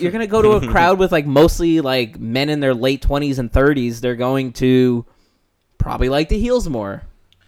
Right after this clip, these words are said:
Speaker 2: Yeah, it was so funny. I like the, um, there was this thing when I was, I, it just reminded me of it. It's a random story, but, like, I was, like, ten or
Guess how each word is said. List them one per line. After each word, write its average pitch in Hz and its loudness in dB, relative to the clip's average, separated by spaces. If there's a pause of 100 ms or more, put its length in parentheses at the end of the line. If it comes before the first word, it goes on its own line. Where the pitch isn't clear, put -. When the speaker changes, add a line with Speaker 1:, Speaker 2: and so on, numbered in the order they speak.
(280)
Speaker 2:
Yeah, 98 4 (720)
it 123 6
was 147 4
so 180 2
funny. 143 4
I 98 8
like 147 4
the, 143 10 (340)
um, 87 0 (1300)
there 127 6
was 135 8
this 131 4
thing 104 4
when 90 4
I 90 6
was, 90 6
I, - -6
it 117 -8
just 131 -4
reminded 92 0
me 87 2
of 85 2
it. 85 4
It's - -6
a 113 2
random 95 2
story, 87 6
but, 87 4
like, 85 4
I - -4
was, 95 -6
like, 92 -4
ten 95 -4
or 85 0